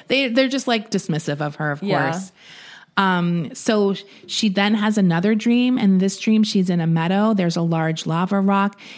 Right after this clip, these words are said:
Speaker 1: and she sees snow-capped mountains. She, she senses, like, farm animal smells are near. She hears a stream, and she sees,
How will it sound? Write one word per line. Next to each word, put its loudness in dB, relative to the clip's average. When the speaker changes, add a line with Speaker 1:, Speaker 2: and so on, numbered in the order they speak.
Speaker 1:
and 2
she 2
sees 0
snow-capped -2
mountains. 2
She, -2
she -2
senses, -2
like, -4
farm 0
animal 2
smells -2
are 0
near. 2
She 0
hears 2
a 2
stream, 0
and 2
she 2
sees, 2